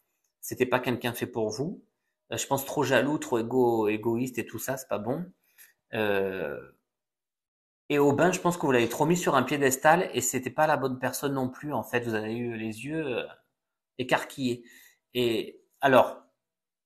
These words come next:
il dit de vous faire con-, enfin, vous faire confiance, pas dans l'état actuel où vous êtes angoissé, hein, parce que c'est pas bon, hein.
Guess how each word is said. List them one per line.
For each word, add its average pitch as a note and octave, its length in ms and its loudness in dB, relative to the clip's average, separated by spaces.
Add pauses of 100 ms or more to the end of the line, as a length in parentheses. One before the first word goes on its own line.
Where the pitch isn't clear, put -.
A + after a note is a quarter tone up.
(1200)
il E3 100 4
dit F3 160 4
de C#3 80 4
vous B2+ 160 6
faire - 260 4
con-, C#3 140 -2
enfin, A#2 260 0
vous G#2 120 -4
faire - 180 -2
confiance, C#3 380 -4
pas E3 120 8
dans D#3 120 6
l'état B2+ 260 4
actuel E3 460 4
où C3 100 0
vous A#2+ 140 2
êtes A#2+ 120 2
angoissé, B2+ 480 2
hein, A#2 100 0
parce - 180 -4
que A#2 80 -10
c'est - 140 -10
pas A2+ 140 -6
bon, G#2+ 220 -8
hein. G#2 160 -8